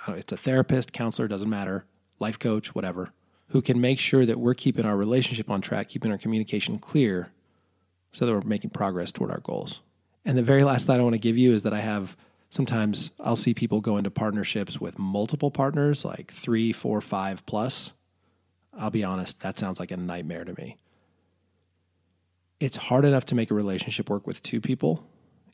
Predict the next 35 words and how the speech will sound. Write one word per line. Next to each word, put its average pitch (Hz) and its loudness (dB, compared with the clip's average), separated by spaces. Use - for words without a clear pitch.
even 170 12
when 147 10
it's 123 0
high 120 0
output, 143 2
high, 117 -2
high 120 0
productivity. 120 4
All 170 8
of 175 10
the 131 10
risks - 4
associated 139 4
with 139 4
a 139 6
bi-, 123 4
uh, 117 0
a 113 -6
partnership 110 0
m-, - -4
multiply, 127 2
like, 113 -4
exponentially 113 -2
when 123 0
you 107 0
start 104 -2
to 101 -8
introduce 95 -6
a - -12
third, 98 -2
a - -20
fourth, - -4
and 104 -2
a 98 -8
fifth - -8